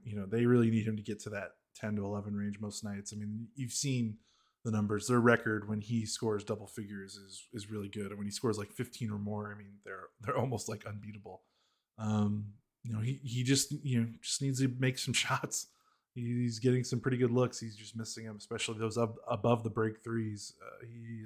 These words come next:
is having a rough time there. Um, otherwise, <laughs> you know,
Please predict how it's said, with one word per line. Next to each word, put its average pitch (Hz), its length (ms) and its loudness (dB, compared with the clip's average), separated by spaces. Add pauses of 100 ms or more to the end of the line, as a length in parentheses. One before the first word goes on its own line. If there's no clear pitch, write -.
(100)
is 107 240 -16
having 110 180 -12
a 104 60 -14
rough 107 140 -12
time 104 240 -8
there. 101 220 -8 (760)
Um, 113 540 2 (1500)
otherwise, 165 640 8 (280)
<laughs> - 280 -8
you 127 120 -2
know, 107 160 -2